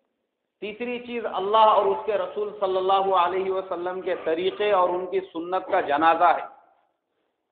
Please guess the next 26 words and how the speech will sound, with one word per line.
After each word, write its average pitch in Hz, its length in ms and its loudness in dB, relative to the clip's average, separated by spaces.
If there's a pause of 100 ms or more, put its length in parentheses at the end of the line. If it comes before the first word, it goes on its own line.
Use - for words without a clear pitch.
(460)
कि 165 40 0
अल्लाह 185 320 2
के 185 100 -2
नबी 175 260 -4
सल्लल्लाहु 175 640 0
अलैहि 170 300 2
वसल्लम 165 520 -4
की 160 100 -8
सुन्नत 160 460 -6
का 165 80 2
जनाजा 190 480 6
निकल 185 300 0
रहा 147 300 2
है - 100 -6 (1700)
कि 156 40 -4
उम्मत 170 460 -2
में 208 380 -6 (720)
हजारों 196 640 4
लाखों 185 440 6
ऐसे 196 300 0
मुसलमान 190 640 -2
हैं 190 200 -2 (920)
जिनके 185 360 -2
घरों 160 340 0
में 202 220 -4
दो 190 120 0